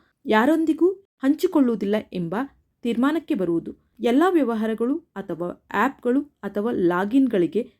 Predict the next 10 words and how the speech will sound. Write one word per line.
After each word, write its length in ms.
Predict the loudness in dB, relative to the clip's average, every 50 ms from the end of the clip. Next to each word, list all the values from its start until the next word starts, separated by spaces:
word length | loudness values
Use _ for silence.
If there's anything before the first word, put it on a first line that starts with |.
| _ _ -2
ಬಲವಾದ 420 | 0 0 2 2 2 0 0 -2
ಪಾಸ್‌ವರ್ಡ್‌ಗಳನ್ನು 920 | -4 -2 -4 -4 -4 -4 -4 -4 -4 -2 0 0 0 0 0 -2 -4 -4 -4
ಬಳಸುವುದು 640 | -4 -4 -2 -4 -4 -4 -4 -4 -4 -4 -4 -6 -8 -10 _ _ _ _ -12
ಮತ್ತು 380 | -12 -12 -8 -8 -6 -6 -8 -10 _ _ _ _
ಆಗಿಂದಾಗೆ 500 | -2 0 2 2 2 2 2 2 2 0
ಬದಲಾಯಿಸುವುದು, 840 | 0 0 0 0 0 -2 -2 -2 -4 -4 -4 -6 -8 -8 -10 -16 _ _ _ _ _ _
ಸಾಧ್ಯವಾದಷ್ಟು 840 | 0 2 2 4 4 2 2 2 2 2 0 -2 -2 -4 -4 -4 -4
ಎರಡು 360 | -4 -2 0 0 2 2 2
ಹಂತದ 400 | 0 0 -2 -4 -2 -4 -4 -2 -2 -2 -2 -2
ದೃಢೀಕರಣವನ್ನು 840 | -4 -4 -4 -4 -4 -2 -2 0 0 0 0 -2 -2 -2 -4 -4 -6